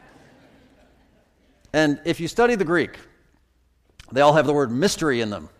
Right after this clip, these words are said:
It's really easy. The English translators really helped you out. Okay, so, "Lest ye should be wise in your own conceits, that blindness in part," here it is, "blindness in part is happened to Israel until the fullness of the Gentiles come in."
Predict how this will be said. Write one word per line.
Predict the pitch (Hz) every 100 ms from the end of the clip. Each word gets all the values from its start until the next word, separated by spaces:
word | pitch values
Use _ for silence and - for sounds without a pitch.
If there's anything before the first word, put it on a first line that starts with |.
| _
It's | 107 -
really | 170 143
easy. | 143 -
The | 175 113
English | 143 147 135
translators | 135 135 127 123 110
really | 123 123
helped | 113 -
you | 98
out. | 65 _ - -
Okay, | 156 156
so, | - 208 117 - - - -
"Lest | 160 262 -
ye | 262
should | - 240
be | 196
wise | 185 190 220 233 185
in | 202
your | 190
own | 196 190
conceits, | 185 165 214 175 -
that | 160 123
blindness | 123 170 202 254 247 269 -
in | 220 214
part," | 180 135
here | 147 208
it | 190
is, | 127
"blindness | 101 135 165 202 240 240 240 220
in | 190
part | - 208 170
is | 156 147
happened | 175 196 214 208
to | 208
Israel | 190 170 135 107 127 151 - - - - - 180
until | 185 185 - 277 294 277
the | 233
fullness | - 240 240 233 208
of | 202
the |
Gentiles | 160 190 180 175 151 139 143
come | - 165 156
in." | 117 85